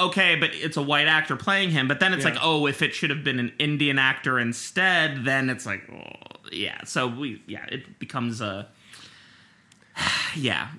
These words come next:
Speaker 2: Who
Speaker 1: A-, a-, again,
Speaker 2: knows?
Speaker 1: these are, yeah, it's like a lot of the jokes in this movie are, like, half formed.
Speaker 2: Yeah.
Speaker 1: You know, like the Happy Tarts thing. It's like you,
Speaker 2: Right.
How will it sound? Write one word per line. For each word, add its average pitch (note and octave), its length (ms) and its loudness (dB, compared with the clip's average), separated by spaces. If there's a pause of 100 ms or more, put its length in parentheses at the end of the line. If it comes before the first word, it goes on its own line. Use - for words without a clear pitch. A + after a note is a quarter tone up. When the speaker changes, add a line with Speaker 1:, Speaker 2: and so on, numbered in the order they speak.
Speaker 2:
Who E3+ 60 2
Speaker 1:
A-, - 40 6
a-, G#3+ 360 6
again, A#3 240 4
Speaker 2:
knows? - 120 2
Speaker 1:
these A3+ 240 4
are, A#3+ 80 2
yeah, D#3+ 320 2
it's D#3+ 140 -4
like G3+ 140 0
a G3+ 60 2
lot G#3 320 2
of A3 60 0
the F#3+ 80 0
jokes D#3+ 440 -2
in B2+ 100 0
this B2 180 -4
movie A#2 360 0
are, G#2+ 140 0
like, G#2+ 220 -2
half A#2 400 0
formed. G#2+ 600 -6
Speaker 2:
Yeah. B2+ 220 0
Speaker 1:
You A2+ 60 -2
know, A2 180 0
like G#2+ 180 -4
the B2 60 -2
Happy B2+ 300 -2
Tarts F#2+ 400 -10
thing. D#2+ 300 -12
It's G2+ 220 -12
like G#2+ 200 -4
you, C#3 80 0
Speaker 2:
Right. B2 140 0